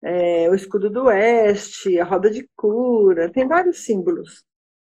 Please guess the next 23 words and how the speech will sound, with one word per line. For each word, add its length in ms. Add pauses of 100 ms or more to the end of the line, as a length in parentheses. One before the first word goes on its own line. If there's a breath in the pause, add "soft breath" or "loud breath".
(300)
E 380
tem 120
o 100
chale 380
também. 360
Então, 400
cada 480
símbolo 480
desse, 440
eles 260
usam 220
como 200
uma 140
medicina, 880
né? 400
É 40
considerado 460
uma 100
medicina, 800 (540)
uma 80
medicina 380
de 140
cura. 500